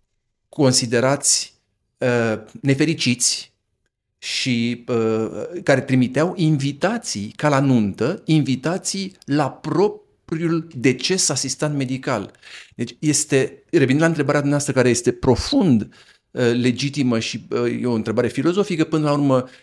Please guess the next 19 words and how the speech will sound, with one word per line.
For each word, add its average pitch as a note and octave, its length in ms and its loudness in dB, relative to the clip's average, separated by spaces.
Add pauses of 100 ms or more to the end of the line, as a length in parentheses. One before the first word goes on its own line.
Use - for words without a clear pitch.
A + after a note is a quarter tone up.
(140)
uh, B2 420 0
care C3 180 0
ține C3 260 -2
de, A2+ 420 2
de A#2+ 80 2
filozofie, A#2+ 600 0
de, B2 120 2
de, A2+ 380 0
de A2 400 -2 (520)
drept A#2+ 300 0
și - 120 -2
de G#2+ 80 0
morală, A#2 600 0 (220)
dacă A#2 300 2
este B2+ 180 -4
să B2 120 -2
ne A#2 100 2
uităm A2+ 340 -2
la G#2+ 400 -2